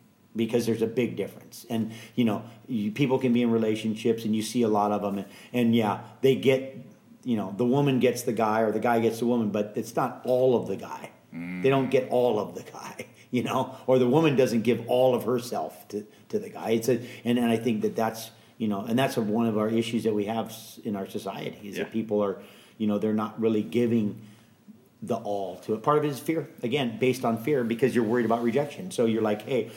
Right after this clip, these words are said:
Speaker 1: I'll keep this one little part, so even if you reject me, I'll be like, 'Ah, I didn't give you all of it anyway, so it's okay. I'm good.'" So it's, it's, it's, you know, we got some weird stuff going on that we do,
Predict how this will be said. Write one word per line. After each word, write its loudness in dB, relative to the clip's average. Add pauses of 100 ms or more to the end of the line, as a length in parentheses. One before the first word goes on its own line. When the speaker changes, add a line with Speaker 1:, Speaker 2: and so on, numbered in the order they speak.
(120)
Speaker 1:
I'll 0
keep -4
this -4
one -2
little 0
part, 0
so -2
even 2
if -2
you -2
reject -2
me, -4 (180)
I'll 0
be 2
like, 2
'Ah, 6
I 0
didn't -4
give -2
you 0
all 2
of -4
it -4
anyway, -4
so -2
it's -6
okay. -4 (200)
I'm -6
good.'" -4 (320)
So 0
it's, -2
it's, -2
it's, -2
you -2
know, 2
we 2
got 2
some 0
weird 0
stuff -4
going -6
on -8
that -6
we -2
do, 0